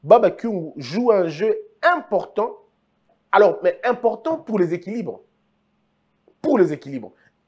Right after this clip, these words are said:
Il joue le jeu, il y a qu'au bloquer tout ce qui peut détruire l'électorat de Félix Tshisekedi Nakatanga en deux mille vingt-trois. Et c'est que Baba Kyungu représente aujourd'hui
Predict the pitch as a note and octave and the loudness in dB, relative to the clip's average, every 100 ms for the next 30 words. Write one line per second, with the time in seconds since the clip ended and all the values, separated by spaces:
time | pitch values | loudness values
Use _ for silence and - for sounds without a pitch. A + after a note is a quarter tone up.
0 | _ _ _ _ _ _ _ _ _ - | _ _ _ _ _ _ _ _ _ -6
1 | E3+ D3+ A#3 F4+ G3+ E3 D3 C4 D#4+ - | -4 0 4 6 6 4 0 -4 -4 -12
2 | _ _ - D#3+ D#3+ F#3+ - - _ _ | _ _ -8 6 6 6 2 -20 _ _
3 | F3 C#3+ D3 G3 G3+ G3 C4+ D4 - _ | -2 0 0 4 4 2 -4 -4 -8 _
4 | _ _ - G4 F#4+ D4 B3 C#4 E3 F3 | _ _ 2 2 2 -6 -6 -6 4 4
5 | F3 - B3 C4+ A3+ F3 E3+ E3 - - | 4 0 -2 -2 -2 0 2 2 -2 0
6 | E3 F3+ D#3 - _ _ _ _ _ _ | 2 2 0 -6 _ _ _ _ _ _
7 | _ _ _ _ _ _ _ _ _ _ | _ _ _ _ _ _ _ _ _ _
8 | B2 C3+ D#3 D#3 D#3+ F#3+ - - C3 C3 | -18 -4 -4 -2 -4 -4 -8 -14 -14 -4
9 | F3+ C#3+ C3 C3 B2+ D3 D3+ A#2 B2+ B2+ | -4 -4 -6 -6 -4 -4 -4 -4 -6 -10
10 | G#2+ G2+ - F#2 _ _ _ _ _ _ | -10 -14 -16 -20 _ _ _ _ _ _
11 | _ _ _ _ - F#3 D4 C#4+ C4+ C4 | _ _ _ _ 0 2 2 6 8 8
12 | - C4+ G3+ G#3+ F3+ F3+ F3+ A#3+ B3+ D#3+ | 4 0 -2 -2 -2 -2 -2 -2 -2 -4
13 | D3+ D#3+ B3+ B3 | -4 -4 -6 -8